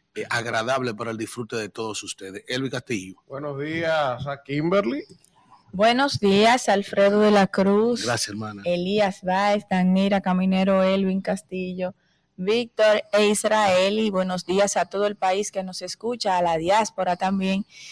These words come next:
Speaker 3: y a toda la gente que está en sintonía, a los padres que van a llevar a sus hijos al colegio y a los que van camino hacia sus trabajos. Hoy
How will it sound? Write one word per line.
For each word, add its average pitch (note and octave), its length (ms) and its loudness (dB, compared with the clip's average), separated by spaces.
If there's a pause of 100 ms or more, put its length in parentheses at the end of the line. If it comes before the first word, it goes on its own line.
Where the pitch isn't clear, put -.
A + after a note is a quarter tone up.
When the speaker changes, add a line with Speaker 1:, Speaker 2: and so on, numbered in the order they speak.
(200)
Speaker 3:
y G3+ 100 2
a G#3 100 6
toda G#3+ 220 4
la A#3+ 160 4
gente A3 300 0
que - 80 -6
está G3 180 -2
en G3+ 100 0
sintonía, F#3+ 520 -2
a - 20 2
los F#3+ 140 0
padres F#3 320 0
que G3+ 100 -2
van F#3 160 2
a G3 80 -2
llevar F3+ 280 0
a F#3 40 -2
sus F3+ 260 -8
hijos F#3+ 240 -4
al F3+ 140 -2
colegio G#3+ 560 2
y G3 80 4
a F#3 60 4
los F3+ 180 -2
que F3+ 140 -4
van B3 320 0
camino A3+ 400 -2
hacia A3 100 -6
sus G#3 180 -6
trabajos. F3+ 500 0 (140)
Hoy C#4 340 4